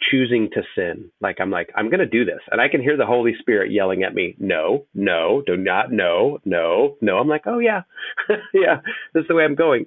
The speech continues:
And I, and I crashed my car. No, no kidding. Like, I literally had a physical collision. And I come out of that, and I remember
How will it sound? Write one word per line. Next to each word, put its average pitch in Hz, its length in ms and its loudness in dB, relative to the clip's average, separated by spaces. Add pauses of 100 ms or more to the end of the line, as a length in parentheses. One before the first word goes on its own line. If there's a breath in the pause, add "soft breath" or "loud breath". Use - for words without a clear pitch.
And 131 120 2
I, 131 100 -2 (160)
and 110 100 2
I 104 80 0
crashed 139 500 -2
my 202 100 -2
car. - 440 -4 (220)
No, 110 160 2
no 117 240 0
kidding. 95 320 -2
Like, 98 200 -4
I 92 100 0
literally 104 420 2
had 90 140 2
a - 160 -8
physical 113 380 -2
collision. 98 580 -4 (920 loud breath)
And 101 560 0 (300)
I 110 120 -2
come 143 220 0
out 139 200 4
of 147 60 0
that, 147 200 -2 (140)
and 113 100 2
I - 20 2
remember 131 280 2